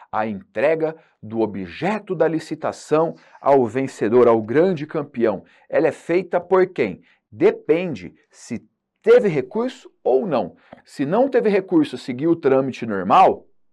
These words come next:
pregoeiro. Agora, se teve recurso, veja bem, pensa, você não concorda comigo que como teve o recurso, vai vir a autoridade lá, fodona, e vai julgar o recurso?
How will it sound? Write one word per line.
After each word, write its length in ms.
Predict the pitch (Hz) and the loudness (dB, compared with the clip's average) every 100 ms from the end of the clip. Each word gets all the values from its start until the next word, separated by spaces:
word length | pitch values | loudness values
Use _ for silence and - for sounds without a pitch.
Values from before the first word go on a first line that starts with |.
| _ _ _ _ _ | _ _ _ _ _
pregoeiro. 560 | - - - 233 117 - _ _ _ _ _ - | -6 -2 0 0 -4 -12 _ _ _ _ _ -10
Agora, 260 | 110 139 | -2 -2
se 140 | 147 - | -2 -12
teve 360 | - 254 262 | 0 4 4
recurso, 500 | 233 240 196 113 - _ _ _ _ - | 4 2 0 0 -4 _ _ _ _ 0
veja 300 | 160 240 190 | 2 4 2
bem, 260 | 123 82 _ _ _ - | -2 -6 _ _ _ 0
pensa, 440 | 185 123 - - - | 0 0 -8 -18 -10
você 160 | 285 | -6
não 100 | 294 | -4
concorda 480 | 269 185 220 240 220 | -2 0 2 4 2
comigo 440 | 202 165 120 - _ _ _ | 0 -4 -6 -8 _ _ _
que 140 | - 151 | -14 -4
como 280 | - 220 220 | 0 0 0
teve 220 | 202 190 | -2 0
o 40 | |
recurso, 520 | 185 190 127 85 - - | -2 -2 -6 -10 -12 -6
vai 180 | 135 123 | -4 -4
vir 180 | 156 | -6
a 40 | 147 | -12
autoridade 840 | 127 131 107 - 107 - 110 104 | -6 -6 -6 -8 -8 -8 -10 -12
lá, 300 | 87 143 143 | -6 -6 -6
fodona, 480 | 123 - 104 131 160 | -8 -8 -2 0 0
e 40 | 127 | 0
vai 160 | 139 | 0
julgar 300 | 120 120 143 | -2 0 2
o 40 | 131 | 2
recurso? 600 | 101 - 180 156 - | 0 -2 -2 -2 -10